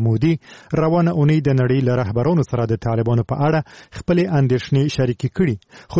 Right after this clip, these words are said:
د هند امنیتي ځواکونو د نوې ډیلي تر ولکې لاندې کشمیر کې د افراطي وسلوالو پر ضد خپلې حملې زیاتې کړې دي. د فرانسې خبري اژانس د راپور له مخې دا حملې د دې لپاره زیاتې سوي چې هند ته اندېښنې ولاړې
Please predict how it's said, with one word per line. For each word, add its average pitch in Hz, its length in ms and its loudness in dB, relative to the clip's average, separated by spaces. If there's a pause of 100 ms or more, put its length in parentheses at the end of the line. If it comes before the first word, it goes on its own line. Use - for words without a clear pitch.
د - 20 4 (100)
هند 185 140 4 (120)
امنیتي 156 340 2
ځواکونو 147 400 2
د 127 80 0 (120)
نوې 151 280 2
ډیلي 135 240 2
تر - 160 -2
ولکې 120 320 -2
لاندې 117 280 2
کشمیر 139 360 0
کې 156 200 -2 (400)
د - 20 -4 (100)
افراطي 147 320 -2
وسلوالو 131 560 0
پر 113 200 0
ضد 151 140 0 (320)
خپلې 175 340 0
حملې 117 300 2 (200)
زیاتې 117 360 -2
کړې 110 260 0
دي. 120 80 0 (360)
د 170 160 2
فرانسې 123 420 -2
خبري 113 240 0
اژانس 120 280 -2 (100)
د 113 100 0
راپور 113 340 -2
له 113 40 0
مخې 147 300 0 (500)
دا 202 80 2 (100)
حملې 175 320 4 (300)
د - 100 2
دې 190 160 2
لپاره 156 360 0
زیاتې 131 300 0
سوي 143 260 0
چې 131 80 0 (140)
هند 139 200 0
ته 135 60 0 (120)
اندېښنې 120 460 0
ولاړې 113 300 0